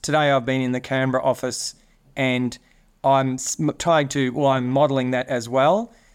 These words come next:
The culture I've seen in Canberra is quite different in the A P S to Victoria. So I'm moving that, uh, ethos <laughs> through the organisation, working closely with the Australian Public Service Commission. And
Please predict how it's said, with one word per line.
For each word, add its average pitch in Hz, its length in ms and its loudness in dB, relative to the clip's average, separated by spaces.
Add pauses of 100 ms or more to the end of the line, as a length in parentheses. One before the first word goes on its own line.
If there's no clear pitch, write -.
(140)
The 135 140 -2
culture 180 460 0
I've 147 200 2
seen 156 320 0
in 135 140 0
Canberra 156 480 0
is 151 140 -6
quite 175 320 0
different 214 420 -2 (100)
in 143 140 0
the 143 160 2
A 151 140 2
P 131 240 -2
S - 380 -4 (640)
to 143 380 0 (100)
Victoria. 147 800 0 (300)
So 147 300 4
I'm 151 360 2
moving 156 540 0
that, 143 380 0 (100)
uh, 147 180 0
ethos 170 460 0
<laughs> - 20 -10
through 165 120 -2
the - 240 -6
organisation, 151 880 0
working 151 300 0
closely 165 400 0
with 139 200 -4
the 143 80 -6
Australian 139 360 0
Public 135 260 -4
Service 123 300 -6
Commission. 135 640 -2 (500)
And 135 460 0